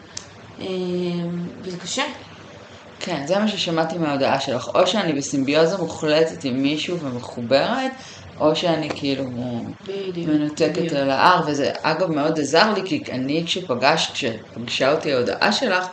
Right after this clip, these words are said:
Speaker 2: הייתי בדרך לחברים בחוץ לארץ,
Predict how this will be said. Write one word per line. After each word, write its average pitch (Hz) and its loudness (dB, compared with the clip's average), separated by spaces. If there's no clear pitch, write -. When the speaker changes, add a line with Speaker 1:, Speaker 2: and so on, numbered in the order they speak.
Speaker 2:
הייתי 147 0
בדרך 143 4
לחברים 135 2
בחוץ 156 -4
לארץ, 107 -2